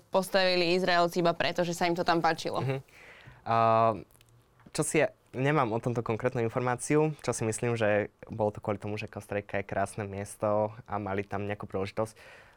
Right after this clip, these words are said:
Speaker 2: Lebo čo viem, taký, takýto typ komunít existuje v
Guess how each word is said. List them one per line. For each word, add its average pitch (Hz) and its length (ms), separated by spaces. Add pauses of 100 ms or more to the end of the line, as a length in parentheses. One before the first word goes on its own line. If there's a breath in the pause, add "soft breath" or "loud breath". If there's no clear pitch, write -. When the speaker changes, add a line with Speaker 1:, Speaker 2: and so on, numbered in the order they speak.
Speaker 2:
Lebo 110 160
čo 123 80
viem, 117 160
taký, 113 400
takýto 117 480
typ 107 320 (180)
komunít 104 480
existuje 101 600
v - 60